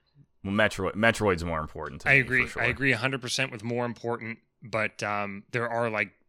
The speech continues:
Speaker 2: one or two titles in Castlevania that are nearly equally important, or at
Speaker 1: Uh,
Speaker 2: least
Speaker 1: yeah, I
Speaker 2: as
Speaker 1: mean,
Speaker 2: fun
Speaker 1: Sym-,
Speaker 2: to play.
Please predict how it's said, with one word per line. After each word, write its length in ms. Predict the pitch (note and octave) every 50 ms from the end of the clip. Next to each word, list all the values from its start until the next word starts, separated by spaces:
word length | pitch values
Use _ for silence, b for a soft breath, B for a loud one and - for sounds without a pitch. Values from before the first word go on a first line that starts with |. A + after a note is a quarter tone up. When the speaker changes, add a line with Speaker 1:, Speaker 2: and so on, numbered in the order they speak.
| _ _ - A#2+ A2+
Speaker 2:
one 200 | A#2 B2+ B2+ B2+
or 80 | A#2+
two 260 | G#2 - - C3 B2
titles 540 | A#2 - - A2+ A2 A2 G#2 G2 G2 F#2 -
in 200 | - - A2 G#2 F#2+
Castlevania 720 | - A2 G#2 G#2 - - G2+ G2+ G#2 G2+ G2 G2 G2 F#2
that 180 | G2 G2+ G2+ - -
are 380 | A2 G#2 G2+ G2 F#2+ F#2+ F#2 F#2 -
nearly 600 | A#2+ A#2+ C3 C3+ C#3 C#3+ C#3+ C3+ B2+ A#2+ A2+ A2+
equally 420 | A#2 B2 A2+ A2 - A2 G2+ G2 G2+
important, 480 | F#2+ G2 - - A2 - - - A2 _ _ _ _ _ _ _ _ -
or 100 | C3+ C#3
at 140 | D3 D#3+ E3+
Speaker 1:
Uh, 60 | D#3 E3
Speaker 2:
least 100 | E3 E3+
Speaker 1:
yeah, 160 | F#3 C#3 A2
I 60 | -
Speaker 2:
as 40 | -
Speaker 1:
mean, 80 | - -
Speaker 2:
fun 100 | C#3+ C3
Speaker 1:
Sym-, 140 | C#3+ C#3 -
Speaker 2:
to 40 |
play. 240 | - A2 G2+ F#2 -